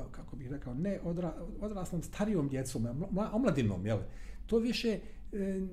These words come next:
da, ko-, u kojoj mjeri je, kojoj mjeri mi možemo pedagogiju primijeniti na to sve? U kojoj mjeri je sad to androgogija? Men-, mislim da tu ja se u to ne, ne, ne razumijem,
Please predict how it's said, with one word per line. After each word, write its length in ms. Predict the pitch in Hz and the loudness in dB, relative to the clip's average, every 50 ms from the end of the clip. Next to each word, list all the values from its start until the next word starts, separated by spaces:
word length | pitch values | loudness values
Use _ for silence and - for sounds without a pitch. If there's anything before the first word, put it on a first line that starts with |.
| - - - | -6 -10 -10
da, 200 | - - 233 208 | -8 -6 -6 -6
ko-, 200 | - - - 214 | -4 0 0 0
u 100 | - 202 | 2 0
kojoj 260 | - - 254 247 226 202 | 2 4 6 6 8 8
mjeri 380 | 202 208 233 247 233 214 196 | 8 8 8 6 6 4 4
je, 360 | 185 170 165 165 - - - - - | 4 4 2 0 -4 -8 -10 -10 0
kojoj 280 | - 226 240 226 208 190 | 4 6 6 6 6 6
mjeri 260 | 196 233 240 214 202 | 4 4 4 6 6
mi 120 | 196 196 | 6 6
možemo 340 | 202 208 220 202 208 202 185 | 6 4 4 4 2 2 2
pedagogiju 500 | - 180 180 175 165 180 202 202 202 180 | 2 0 0 0 2 2 2 2 2 2
primijeniti 480 | - 165 160 165 175 196 190 - 160 143 | 2 2 4 4 2 2 2 2 2 2
na 120 | 143 147 | 2 2
to 200 | - - 180 139 | 2 2 2 2
sve? 320 | - - 202 196 160 107 - - - - - - | 2 2 2 2 2 0 -2 -8 -12 -12 -8 -6
U 80 | 165 143 | -6 -4
kojoj 240 | - - 220 226 202 | 0 0 0 2 2
mjeri 300 | 202 214 220 220 208 196 | 2 2 2 2 0 0
je 100 | 185 180 | 0 0
sad 220 | - 190 180 175 | 0 -2 -4 -2
to 200 | - 202 180 170 - - - - - - | 0 0 0 0 -2 -6 -12 -14 -6 -2
androgogija? 800 | 185 196 180 175 165 156 160 190 208 202 202 196 143 113 107 113 - - - - - | 0 2 2 2 2 4 4 4 4 6 6 4 4 4 2 -2 -6 -10 -12 -6 -2
Men-, 480 | 170 170 202 226 220 208 196 196 202 196 185 | 2 2 2 4 2 2 2 2 0 0 2
mislim 400 | 196 208 233 220 - 240 226 214 | 2 2 2 2 4 4 4 4
da 120 | 202 175 | 4 2
tu 300 | - - - 226 233 202 | 0 0 4 6 6 8
ja 200 | 196 208 214 190 | 8 6 6 4
se 100 | - 202 | 2 0
u 100 | 175 175 | 0 2
to 120 | - 208 180 | 4 4 4
ne, 140 | 185 196 | 4 4
ne, 220 | 180 156 156 160 160 | 2 2 0 0 0
ne 220 | 156 160 156 147 | 2 2 2 2
razumijem, 580 | 143 131 113 107 117 113 156 220 240 226 196 | 2 2 4 4 6 6 6 6 4 2 0